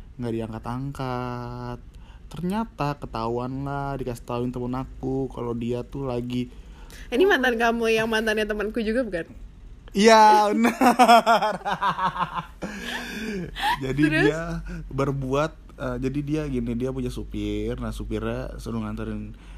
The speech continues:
Speaker 1: dia ke masjid. Nah, supirnya tuh disuruh ini, disuruh sholat.
Speaker 2: Hah, gimana, gimana?
Speaker 1: Jadi iya, kan dia sama, sama supir.
Speaker 2: Heeh.
Speaker 1: Nah, supirnya suruh sholat.
Speaker 2: Supirnya suruh sholat, terus?
Speaker 1: Iya.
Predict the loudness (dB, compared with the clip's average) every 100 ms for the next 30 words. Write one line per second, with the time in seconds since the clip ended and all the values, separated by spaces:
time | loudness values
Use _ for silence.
0 | -10 -6 -4 -6 -10 -8 -8 -6 -6 -8
1 | -8 -6 -6 -6 -6 -6 -8 -8 -8 -10
2 | -14 -20 -20 -20 -14 -10 -8 -8 -10 -12
3 | -12 -10 -8 -8 -8 -8 -10 -10 -10 -8
4 | -10 -12 -16 -12 -12 -12 -14 -14 -12 -8
5 | -8 -2 0 2 2 0 -2 -8 -10 -8
6 | -6 -6 -4 -4 -4 -4 -6 -8 -10 -10
7 | -10 -8 -6 -4 -4 -6 -6 -6 -4 -4
8 | -4 -6 -4 -2 -2 -2 -4 -4 -4 -4
9 | -2 -2 -4 -6 -8 -8 -8 -6 -6 -6
10 | -8 -8 -10 -12 -12 -14 -14 -12 -10 -10
11 | -8 -8 -8 -4 6 6 6 -6